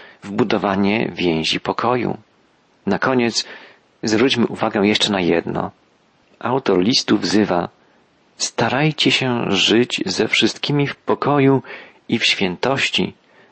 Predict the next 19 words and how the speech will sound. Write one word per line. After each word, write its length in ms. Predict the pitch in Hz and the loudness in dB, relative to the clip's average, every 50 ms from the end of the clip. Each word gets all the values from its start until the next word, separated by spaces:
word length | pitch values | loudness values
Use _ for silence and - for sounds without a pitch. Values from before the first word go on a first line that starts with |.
| - | -10
bez 240 | - 90 123 120 - | -6 -2 -2 -2 0
której 260 | - 127 127 139 135 | 0 2 2 4 4
nikt 600 | 120 104 101 107 127 151 170 170 - - - - - - - - _ - | 4 4 4 4 4 4 4 2 0 -6 -10 -14 -18 -18 -20 -14 _ -2
nie 120 | 110 117 - - | -2 -2 -2 0
ujrzy 400 | - 147 147 139 127 113 - - | 0 0 2 2 0 0 0 -2
Pana”. 480 | - - 131 143 139 95 87 90 - - _ _ _ _ _ _ _ _ _ _ _ _ - 101 | -4 -4 -4 -4 -2 -4 -4 -6 -6 -10 _ _ _ _ _ _ _ _ _ _ _ _ -10 -4
Dążcie 800 | 92 127 143 170 180 175 165 - - - - - 160 156 160 | -2 0 2 2 2 2 0 -2 -4 -2 -2 0 0 0 0
do 180 | - - 135 127 | -2 -2 -2 -2
życia 460 | 123 - 139 156 - - 131 131 - | 0 0 0 0 0 0 -2 -2 -4
w 100 | - - | -6 -12
pokoju 760 | _ _ - 123 120 - - 131 139 127 117 113 120 123 - - - - - - _ - | _ _ -8 -6 -4 -2 0 0 2 4 4 4 4 2 0 -4 -18 -20 -20 -16 _ -4
i 100 | 135 127 | -2 -2
w 80 | - - | -2 -2
świętości. 800 | - - 95 90 90 - 135 135 - - - - - - - - _ _ _ _ _ _ _ _ _ _ _ _ - | -4 -2 -4 -4 -4 -2 -4 -4 -2 -2 -4 -4 -4 -6 -8 -12 _ _ _ _ _ _ _ _ _ _ _ _ -2
Świętość, 840 | - - - - 117 131 127 127 - 135 131 127 - - - - - _ _ - - - - - | -2 -2 0 0 0 0 0 -2 -2 -4 -2 -2 -2 -2 -2 -4 -6 _ _ -20 -20 -20 -12 -4
czyli 260 | - - 107 98 - | 0 0 0 0 0
oddzielenie 520 | - 113 - - 98 107 117 131 135 131 | -2 -2 -2 0 0 2 2 2 2 0
od 80 | 120 107 | 0 0
grzechu 520 | - - - 117 123 117 - - - - | 0 0 0 0 0 -4 -4 -4 -4 -6